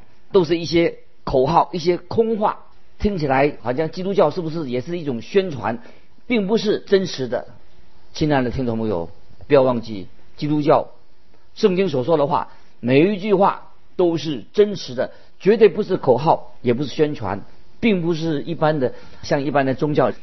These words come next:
神所说的话，句句都是定准的，是事实，是真理。接下来我们看诗篇一百零七篇第三节，“从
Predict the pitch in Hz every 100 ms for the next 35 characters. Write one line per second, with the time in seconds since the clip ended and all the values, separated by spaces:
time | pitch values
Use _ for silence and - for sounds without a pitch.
0 | - - - 156 214 170 135 190 156 165
1 | 123 - - - 254 208 170 185 165 170
2 | 160 220 156 - - 117 110 131 - -
3 | - - 160 226 160 - 117 131 - 147
4 | 160 143 107 76 - - - - - 139
5 | 131 120 110 117 127 110 107 104 - -
6 | - - 127 123 120 117 98 95 107 107
7 | 117 120 117 120 - - 131 - 170 170
8 | 110 113 135 - - - - - - -
9 | - 113 156 170